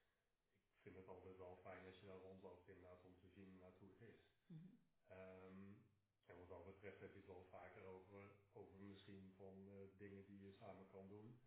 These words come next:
Speaker 1: Maar die komen nooit inderdaad op dit vlak, omdat, ja, omdat daar geen raakvlak zit eigenlijk. Dus die aanleiding is er niet en je zit zelf in een, in een carrière of in ieder geval in een richting,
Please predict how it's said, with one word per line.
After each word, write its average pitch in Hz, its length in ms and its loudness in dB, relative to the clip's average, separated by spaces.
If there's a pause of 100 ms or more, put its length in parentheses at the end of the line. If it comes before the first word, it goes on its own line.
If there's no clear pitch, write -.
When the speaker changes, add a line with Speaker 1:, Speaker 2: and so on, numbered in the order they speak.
(520)
Speaker 1:
Maar 92 140 -2
die 95 140 -2
komen 98 340 6
nooit 101 320 6
inderdaad 98 440 6
op 101 160 0
dit 101 200 4
vlak, 104 300 4 (180)
omdat, 98 1040 0 (420)
ja, 95 340 0
omdat 95 340 0
daar 98 220 6
geen 98 300 0
raakvlak 98 440 0
zit - 200 -6
eigenlijk. 87 480 -6 (640)
Dus 104 140 -8
die 113 100 0
aanleiding 110 520 6
is 107 160 2
er 110 60 -2
niet 123 280 4
en 101 120 2
je 92 80 0
zit 98 180 -2
zelf 101 340 4
in 107 140 4
een, 110 200 2
in 107 140 2
een 110 140 0
carrière 107 600 4
of 98 280 2
in 107 100 0
ieder 101 160 4
geval 107 220 2
in 104 120 4
een 104 160 2
richting, 104 560 2